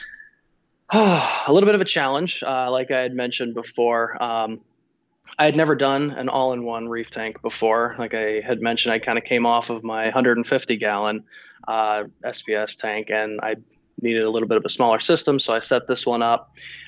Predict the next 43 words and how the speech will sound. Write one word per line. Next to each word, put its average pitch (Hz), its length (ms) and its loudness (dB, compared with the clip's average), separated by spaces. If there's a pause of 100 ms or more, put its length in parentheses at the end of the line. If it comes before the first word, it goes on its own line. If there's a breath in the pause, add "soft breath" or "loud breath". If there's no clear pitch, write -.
(160 loud breath)
Um, 110 560 -2 (320)
and 120 300 -2 (120)
what 131 200 2
really 131 200 4
drew 131 300 2
me 175 120 4
to 120 100 2
the 107 100 -2
tank 113 400 -6
was, 110 240 -4
I 113 60 -6
mean, 113 160 -4
uh, 123 140 0 (140)
Innovative 151 300 2
Marine's 113 400 -6
a, 107 80 -6 (100)
a 120 60 -8
very 113 200 0
well-built, 113 720 -2 (120)
uh, 113 200 2
system, 110 440 -2
so 107 100 -2
I 107 60 2
really 113 260 4
liked 107 240 0
that. 110 280 2 (580 loud breath)
Um, 110 420 -2
but 120 120 2
it 113 120 2
was 117 240 -2
small, 156 380 2
it - 80 0
was 123 100 -6
contained, 131 720 -4
I 113 60 -6
didn't 120 280 -4
need 117 120 -2
a 117 100 0
whole 117 180 0
lot 110 140 2
of 110 80 0
extra 107 320 -2
stuff. - 560 -2